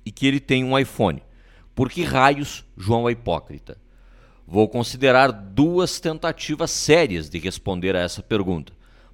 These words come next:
mas começo por algumas observações gerais. Primeiramente,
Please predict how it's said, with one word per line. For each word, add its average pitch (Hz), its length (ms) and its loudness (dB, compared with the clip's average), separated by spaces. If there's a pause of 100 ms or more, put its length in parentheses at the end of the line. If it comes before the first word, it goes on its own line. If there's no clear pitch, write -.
mas 92 160 -4
começo 104 480 -2
por 131 140 -4
algumas 104 500 0
observações 95 760 -4
gerais. 92 600 0 (1120)
Primeiramente, 117 720 2